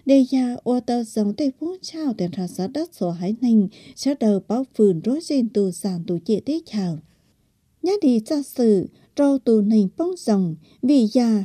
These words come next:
lẹn thòng tù chẹ tê chào. Thè thầu đại phê, dị bùa chứ chầu chè, thế dị bùa chứ chầu dị, khổng ra trò lũ giả khưa thoang, sủa lý quốc cha hạ lang. Từ tờ thì cán bộ dinh biên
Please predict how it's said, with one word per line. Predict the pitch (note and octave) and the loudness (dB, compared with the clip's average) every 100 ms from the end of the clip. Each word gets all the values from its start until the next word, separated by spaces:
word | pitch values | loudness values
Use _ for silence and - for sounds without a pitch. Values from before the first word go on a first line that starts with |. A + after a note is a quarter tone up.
| - | -2
lẹn | B3 B3 A3 | 0 0 0
thòng | A3 A3 G#3 | -2 0 2
tù | F#3+ G#3 F3+ | 4 2 2
chẹ | A#3 G3+ - | 0 0 0
tê | D#4+ F4 | -2 -2
chào. | - G3+ F#3+ D#3 - _ _ _ _ _ - | -4 -2 -2 -4 -8 _ _ _ _ _ -2
Thè | C#4 C#4 C4+ | 2 2 0
thầu | A3+ A#3 A3 G#3+ | -2 0 0 0
đại | C4 A3 - | 0 -2 -2
phê, | D4+ D4 B3 F#3+ - _ _ - | -2 2 2 0 -6 _ _ 2
dị | C4+ A3+ A3 | 4 4 2
bùa | C4 B3 | 2 2
chứ | G4+ A#4+ | -2 -2
chầu | C#4 G#3+ F#3 | 0 0 0
chè, | - A3+ G3+ F#3+ - _ _ _ | -2 0 2 0 -6 _ _ _
thế | D4 F4+ F#4+ | 0 2 2
dị | D4 F3+ - | 4 2 0
bùa | G3 F3+ | -4 -2
chứ | G4 - | -4 -2
chầu | A#3+ F3 | -2 -2
dị, | - G3 E3 - - _ | 0 0 0 -4 -20 _
khổng | - C4 F3+ | 0 2 2
ra | A3 G3+ - | -2 -4 -4
trò | G3 | -4
lũ | F#3 C#4 E4 | -2 -2 -2
giả | F4 G3+ F3 E3 - | -4 -4 -4 -10 -8
khưa | - C4 B3+ | -2 -2 -2
thoang, | - A#3+ A#3+ A3 _ _ - | -4 -2 -2 -2 _ _ -10
sủa | - C4 E3+ | 0 0 0
lý | F3+ G#3+ - | -2 -4 -6
quốc | E4 G4 _ | -6 -6 _
cha | - B3 - | -6 -6 -6
hạ | G#3 F#3+ | -8 -6
lang. | G3 G#3 G3+ _ _ _ _ _ _ - | -2 -2 -2 _ _ _ _ _ _ 2
Từ | C#4 | 2
tờ | C4 C4 B3 | 2 -2 -2
thì | B3 D#4+ | -4 -4
cán | B3 E4+ | -4 -2
bộ | B3+ E3+ E3+ | 0 0 2
dinh | B3+ G#3+ | 2 2
biên | D4 | -2